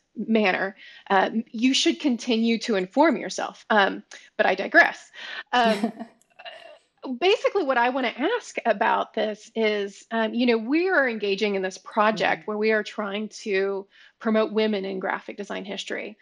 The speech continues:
Speaker 1: Um, so
Speaker 2: Mm-hmm.
Speaker 1: do you have any advice for us on how to manage,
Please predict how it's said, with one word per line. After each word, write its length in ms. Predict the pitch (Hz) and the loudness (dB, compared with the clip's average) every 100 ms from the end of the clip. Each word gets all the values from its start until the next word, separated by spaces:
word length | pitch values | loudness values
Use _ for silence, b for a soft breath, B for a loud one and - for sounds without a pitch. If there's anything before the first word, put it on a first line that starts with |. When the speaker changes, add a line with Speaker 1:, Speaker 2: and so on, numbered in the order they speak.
| B B B | B B B
Speaker 1:
Um, 160 | 214 190 | -2 0
so 140 | 226 | 0
Speaker 2:
Mm-hmm. 80 | 196 | -2
Speaker 1:
do 120 | 220 | -2
you 240 | 233 277 277 | 0 2 2
have 600 | - 220 226 247 220 202 | -2 -4 0 2 0 -2
any 220 | 226 247 | 0 2
advice 520 | 202 185 190 277 262 | 0 -2 0 0 -2
for 240 | - - - | -6 -4 2
us 300 | 285 262 214 | 4 4 0
on 80 | 208 | -6
how 360 | - 220 220 | -2 0 0
to 240 | 220 226 196 | -2 -4 -2
manage, 600 | 196 208 208 196 185 | -2 -2 -2 -4 -6